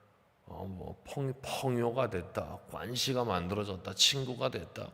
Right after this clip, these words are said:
관계가 깊어졌다. 아니요. 그렇지 않아요. 중국 사람들은요,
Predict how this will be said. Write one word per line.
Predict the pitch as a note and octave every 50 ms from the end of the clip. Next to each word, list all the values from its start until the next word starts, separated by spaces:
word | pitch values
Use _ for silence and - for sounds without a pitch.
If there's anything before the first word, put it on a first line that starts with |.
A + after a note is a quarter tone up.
| - -
관계가 | - G2+ F#2+ G2+ G2+ G#2+ A2 A#2
깊어졌다. | A2 G#2 G2+ - G#2+ G#2+ G#2 G#2+ G2+ G2 - - - - - - - - -
아니요. | - F2 E2+ E2 E2 E2 E2+ E2+ E2+ E2 - A2+ C3 C#3 C#3 C#3 - - _ _ _ _ _ _ _ _ _ _ _ _ _ _ _ _ _ _ _ -
그렇지 | - G#2+ G#2 - - - -
않아요. | D3 - F#2+
중국 | G2 - G#2+ G#2+ G#2
사람들은요, | - A#2+ A2 A2 G#2 G2+ G#2 G#2+ A2 A#2+ C3